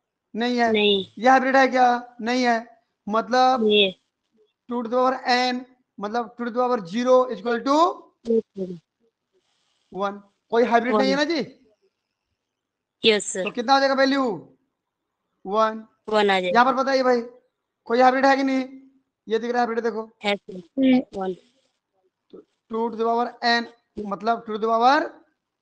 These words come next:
Speaker 1: वन। एक ही तो हाइब्रिड है, बराबर क्या
Speaker 2: हम्म,
Speaker 1: जाएगा?
Speaker 2: यस
Speaker 1: टू।
Speaker 2: सर।
Speaker 1: टू। same ऐसे बात करते हैं अगला वाले की।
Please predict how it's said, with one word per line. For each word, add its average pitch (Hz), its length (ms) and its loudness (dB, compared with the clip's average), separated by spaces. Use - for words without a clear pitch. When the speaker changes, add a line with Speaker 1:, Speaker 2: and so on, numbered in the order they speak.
Speaker 1:
वन। 208 360 -6
एक 226 100 -4
ही 254 80 -4
तो 262 80 2
हाइब्रिड 269 280 2
है, 220 100 2
बराबर 214 280 0
क्या 240 100 -2
Speaker 2:
हम्म, 214 80 -4
Speaker 1:
जाएगा? 214 220 -6
Speaker 2:
यस 196 140 -2
Speaker 1:
टू। 208 100 -2
Speaker 2:
सर। 185 120 -6
Speaker 1:
टू। 185 220 -14
same 240 180 0
ऐसे 247 200 0
बात 247 200 2
करते 254 260 -4
हैं 254 60 -2
अगला 254 160 0
वाले 262 200 0
की। 262 160 -6